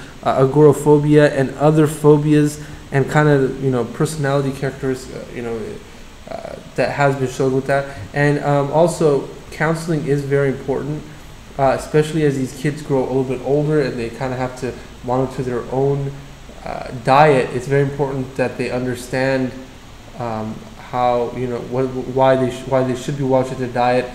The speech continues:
and, you know, just why it's, why it's so important to maintain the diet so that they don't fall back and just, you know, start eating the, you know, uh, incorrect food and, uh, harming themselves.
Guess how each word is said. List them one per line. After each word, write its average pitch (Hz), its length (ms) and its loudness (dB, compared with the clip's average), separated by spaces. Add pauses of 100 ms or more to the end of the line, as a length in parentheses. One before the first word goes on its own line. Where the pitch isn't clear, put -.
(220)
and, 123 260 -6
you 123 120 -4
know, 120 160 -2
just 117 240 -8 (320)
why 127 200 4
it's, - 220 -4 (240)
why 127 180 2
it's - 100 -2
so 135 60 -2
important 120 360 -6
to - 80 -8
maintain 123 260 -4
the 120 80 -4
diet 120 380 2 (340)
so - 120 -4
that 123 160 -2
they 131 100 0
don't 127 200 0
fall 127 160 2
back 120 340 2
and 113 100 -8
just, 110 280 -10
you 117 60 -8
know, 107 220 -8 (400)
start 123 320 -4
eating 120 380 -4
the, 107 240 -8
you 117 100 -6
know, 107 140 -6 (460)
uh, 120 180 -6
incorrect 123 380 -6
food 123 240 -6
and, 110 260 -6
uh, 110 240 -10
harming 120 340 -6
themselves. - 400 -10